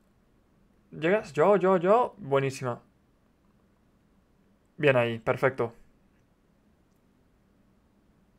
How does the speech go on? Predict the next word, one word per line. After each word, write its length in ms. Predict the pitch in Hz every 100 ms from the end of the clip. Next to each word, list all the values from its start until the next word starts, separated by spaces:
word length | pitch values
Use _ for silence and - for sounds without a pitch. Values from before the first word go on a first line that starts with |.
| _ _ _ _ _ _ _ _ _ _ _ _ _ _ _ _ _ _ _
Buenísima. 560 | 147 147 127 131 110